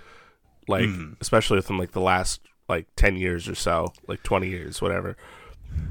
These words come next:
Speaker 1: Well, it's, no, ten years because it came out in twenty thirteen, so it's within that time frame, so we're good. But, no,
Speaker 2: Yeah.
Speaker 1: um,
Speaker 2: Mm-hmm.
Speaker 1: no, Guillermo del Toro is, is so important for both of us, and, uh,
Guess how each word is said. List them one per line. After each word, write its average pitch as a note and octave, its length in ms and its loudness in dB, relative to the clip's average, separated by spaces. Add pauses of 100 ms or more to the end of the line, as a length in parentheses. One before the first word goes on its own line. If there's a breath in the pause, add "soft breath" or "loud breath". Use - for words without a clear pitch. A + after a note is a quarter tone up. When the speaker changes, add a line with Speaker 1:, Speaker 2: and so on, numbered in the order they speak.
(400 loud breath)
Speaker 1:
Well, F3+ 120 12
it's, - 140 4
no, G#3 180 8
ten F#3+ 220 6
years A2+ 200 0
because A#2 280 4
it G#2+ 60 -2
came C3+ 160 6
out A2+ 60 10
in F#2+ 80 4
twenty A#2+ 240 4
thirteen, G#2 440 2
so G2 220 4
it's - 140 2
within A#2+ 240 2
that G2 160 4
time A#2+ 200 2
frame, - 220 -6
so G2 160 2
we're G2+ 100 2
good. G2+ 140 2 (540 loud breath)
But, A2+ 340 8 (140)
no, G#2 180 4
Speaker 2:
Yeah. B2 220 4
Speaker 1:
um, G2 440 6
Speaker 2:
Mm-hmm. F2+ 220 -6 (380)
Speaker 1:
no, A2+ 140 6
Guillermo C#3 320 6
del C#3+ 140 8
Toro G#2 680 8
is, G2 540 2
is G#2 120 -2
so A#2+ 220 6
important G2+ 580 4
for F#2 160 -2
both F#2+ 280 2
of F#2 100 -2
us, F#2 480 -2
and, F#2 440 -2 (1000 loud breath)
uh, F#2+ 380 8